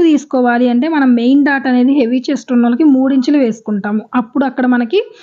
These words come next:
ఇదిగోండి ఇక్కడ నుంచి మెయిన్ డార్ట్‌కి రెండున్నర, నేను ఇక్కడ నుంచి మూడు ఇంచులు పెట్టుకుంటున్నాను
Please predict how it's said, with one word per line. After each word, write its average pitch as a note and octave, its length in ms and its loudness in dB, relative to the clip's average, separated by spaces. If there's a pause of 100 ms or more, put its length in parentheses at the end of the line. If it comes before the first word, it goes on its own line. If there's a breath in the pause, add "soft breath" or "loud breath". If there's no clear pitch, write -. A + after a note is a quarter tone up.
(260 loud breath)
ఇదిగోండి C#4 340 2
ఇక్కడ B3+ 220 -2
నుంచి C4 140 0 (100)
మెయిన్ C4 260 4
డార్ట్‌కి C4 380 -2
రెండున్నర, A#3+ 420 2 (140)
నేను C#4+ 180 2
ఇక్కడ A#3+ 240 -2
నుంచి B3+ 240 2
మూడు A#3+ 240 2
ఇంచులు C4+ 300 0
పెట్టుకుంటున్నాను A3 580 0